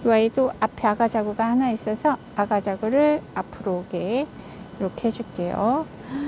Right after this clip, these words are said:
오, 사이즈 진짜 크네. 여기다가 넣어줄게요.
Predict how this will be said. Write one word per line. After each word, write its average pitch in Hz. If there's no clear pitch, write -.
오, 330
사이즈 285
진짜 233
크네. 240
여기다가 247
넣어줄게요. 208